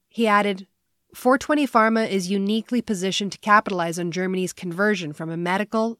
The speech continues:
to an adult use market." Curaleaf C E O Boris Jordan said, By partnering with four twenty Pharma, Curaleaf's European business will immediately gain additional critical mass and be in a superior position to capitalize on the accelerating trends in the European cannabis market.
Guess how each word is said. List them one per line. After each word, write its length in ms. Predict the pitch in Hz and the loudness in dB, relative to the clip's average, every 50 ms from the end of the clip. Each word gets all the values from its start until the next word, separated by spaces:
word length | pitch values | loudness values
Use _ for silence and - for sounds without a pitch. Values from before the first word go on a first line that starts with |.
| _ | _
to 140 | - - 202 | -8 -6 -4
an 60 | 190 | -4
adult 340 | 185 175 165 208 214 214 - | -2 -2 0 0 0 0 0
use 200 | 170 170 170 - | -4 -8 -8 -6
market." 420 | 185 175 185 185 180 - - - _ _ _ _ _ _ _ _ _ _ _ _ _ _ _ _ _ _ _ | -6 -4 -4 -6 -6 -10 -14 -16 _ _ _ _ _ _ _ _ _ _ _ _ _ _ _ _ _ _ _
Curaleaf 480 | - - - 302 311 294 254 214 208 190 | -6 -2 2 4 4 4 4 4 2 0
C 420 | - - - 254 254 214 226 220 | -2 -2 -2 0 0 0 2 2
E 40 | 220 | 4
O 220 | 226 220 202 180 175 | 4 4 4 2 2
Boris 420 | 165 - 196 202 208 202 185 - | 0 0 2 4 4 2 0 -2
Jordan 480 | - - 214 208 214 220 208 185 180 160 | -4 0 0 2 2 2 0 0 -2 -4
said, 400 | - - 175 175 175 170 190 - _ _ _ _ _ _ _ _ _ _ - | -2 -2 -2 -2 -2 -4 -6 -12 _ _ _ _ _ _ _ _ _ _ -4
By 140 | - 214 214 | 0 0 0
partnering 640 | 214 - - - 262 285 262 269 240 214 196 190 | -2 -2 2 2 2 4 4 2 2 2 2 0
with 100 | 180 175 | -2 -4
four 260 | - - - 214 214 220 | -4 -4 -2 -2 -2 -2
twenty 320 | - - 233 220 214 214 | -2 -2 -2 0 0 -2
Pharma, 520 | 196 - 202 185 185 196 208 214 226 233 - _ _ - - _ - | -2 0 0 2 2 2 0 -2 -2 -4 -8 _ _ -20 -20 _ -12
Curaleaf's 560 | - - 285 285 269 254 233 226 214 - - | -6 -2 -2 0 2 2 0 0 0 -2 -4
European 640 | 180 202 214 226 240 226 - - 240 220 220 220 | 0 2 2 2 2 0 -2 -2 0 0 0 0
business 420 | 185 208 208 208 196 226 220 214 - | 0 0 0 0 2 0 0 0 -2
will 160 | 196 202 196 | -2 -2 -2
immediately 720 | 196 196 196 196 208 220 233 220 226 202 190 - 175 180 | 0 -2 -2 0 0 0 2 2 2 0 0 -2 -6 -6
gain 260 | 160 - 175 175 175 170 | -4 -4 -4 -4 -4 -4
additional 480 | 165 156 190 202 208 - 226 220 208 | -4 -4 -2 -2 -2 -2 -2 -2 -4
critical 460 | 202 - - - 220 233 233 - 233 | -4 -6 -4 -2 -2 -2 0 0 -2
mass 500 | 214 202 190 190 180 156 170 - - - - _ _ - | 0 0 0 -2 -2 -2 -4 -6 -8 -8 -8 _ _ -6
and 160 | 190 202 185 | -4 -4 -2
be 160 | 170 214 214 | 0 0 2
in 80 | 214 214 | 2 2
a 80 | 202 | 0
superior 540 | 180 - 202 180 - - 254 277 285 247 202 | 0 -2 -4 -4 -6 -4 -2 0 0 0 0
position 480 | - - 180 156 180 170 - - 185 170 | -2 -2 -4 -4 -2 -2 -2 -4 -4 -6
to 80 | 190 | -6
capitalize 640 | - - - 214 226 233 - 202 185 170 165 175 165 | -6 0 4 4 4 4 2 0 -2 -2 -2 -2 -4
on 160 | 185 175 170 | -6 -6 -4
the 140 | 175 170 165 | -4 -6 -6
accelerating 680 | 156 - - - 220 202 214 226 220 214 208 208 208 196 | -8 -8 -4 0 0 2 2 2 2 0 0 0 -2 -4
trends 460 | - - - 202 202 208 220 226 202 | -4 -4 -4 -2 -2 0 -2 -2 -4
in 140 | - 196 180 | -4 -4 -4
the 80 | 180 | -4
European 560 | 165 160 180 196 208 208 - 208 220 208 214 | -2 -2 0 0 0 0 -2 -2 -2 -2 -2
cannabis 440 | 202 - 208 196 196 196 196 196 - | -4 -4 -4 -4 -2 -2 -4 -6 -4
market. 400 | 185 180 180 190 - - 165 - | -4 -4 -4 -4 -6 -10 -12 -12